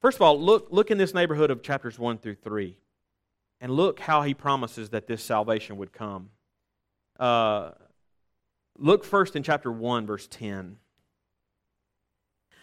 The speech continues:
Right after, um, he talked about the birth of these three children to Hosea,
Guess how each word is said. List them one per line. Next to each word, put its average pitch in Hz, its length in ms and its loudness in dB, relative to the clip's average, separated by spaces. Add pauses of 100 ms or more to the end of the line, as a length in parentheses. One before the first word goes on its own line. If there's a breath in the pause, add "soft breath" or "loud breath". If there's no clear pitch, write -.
(200)
Right 139 260 4
after, 160 680 2 (120)
um, 117 520 -2 (760)
he 135 120 -8
talked 156 300 2
about 139 300 0
the 127 60 -2
birth 139 300 0
of 120 100 -8
these 127 180 -4
three 139 240 -4
children 139 460 -4
to 123 120 -6
Hosea, 131 600 -2